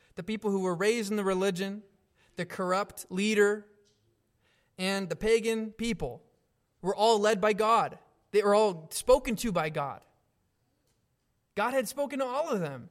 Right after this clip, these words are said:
They had exactly what they needed for the time they needed it. Herod, blinded, mind dulled, corrupt, wrapped in his sin, had no ear for the Spirit.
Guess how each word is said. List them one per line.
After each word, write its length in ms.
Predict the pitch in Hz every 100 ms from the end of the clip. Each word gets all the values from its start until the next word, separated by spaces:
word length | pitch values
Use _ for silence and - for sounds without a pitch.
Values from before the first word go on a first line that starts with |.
| _ _ _ _ _ _ -
They 80 |
had 240 | 220 277 269
exactly 520 | 202 170 277 285 277
what 220 | 262 262
they 140 | 240 214
needed 580 | 208 247 247 165 113 - _ _ _ _ _ _ _
for 120 | - 185
the 60 |
time 300 | 175 240 233
they 120 | 220
needed 380 | 190 196 185 143
it. 180 | 135 - _ _ _ _ _ _ _ _ _
Herod, 540 | 240 269 269 202 139 - _ _ _ _ _
blinded, 720 | 208 233 262 269 202 151 139 - _ _ _ _ -
mind 640 | 190 233 269 262 233 165 143
dulled, 680 | 220 262 247 175 147 - _ _ _ _
corrupt, 760 | - 240 196 247 254 - - - _ _ _ _ _ _
wrapped 360 | 175 226 254 -
in 100 | 254
his 180 | 254 226
sin, 480 | - 240 185 135 - _ _ _ _ _ _ _ _ _ _
had 320 | - 208 170 -
no 560 | 190 220 254 254 247 240
ear 280 | 233 247 262
for 160 | - 208
the 100 | 175
Spirit. 600 | - - 214 160 131